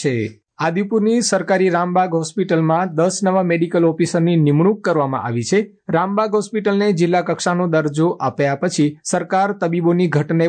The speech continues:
પૂર્તતા કરવા માટે પ્રયાસરત છે અને તેના ભાગરૂપે જ થોડા સમય અગાઉ સોળ મહત્વના તબીબોની નિમણૂક કરવામાં આવી હતી અને ત્યાર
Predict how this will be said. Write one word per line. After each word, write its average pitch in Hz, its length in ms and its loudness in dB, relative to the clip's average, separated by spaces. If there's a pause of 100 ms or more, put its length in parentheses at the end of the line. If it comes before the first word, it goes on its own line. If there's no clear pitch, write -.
પૂર્તતા 156 500 0 (100)
કરવા 139 300 0
માટે 180 240 -2 (160)
પ્રયાસરત 165 720 0
છે 175 100 0 (180)
અને 196 160 0
તેના 196 360 0
ભાગરૂપે 175 480 0
જ 165 220 -8
થોડા 180 280 0
સમય 196 300 0
અગાઉ 170 320 2
સોળ 196 340 2
મહત્વના 175 560 -2 (120)
તબીબોની 160 580 2
નિમણૂક 160 360 2
કરવામાં 143 520 0
આવી 123 220 0
હતી 117 280 -2 (120)
અને 147 160 0
ત્યાર 151 280 -2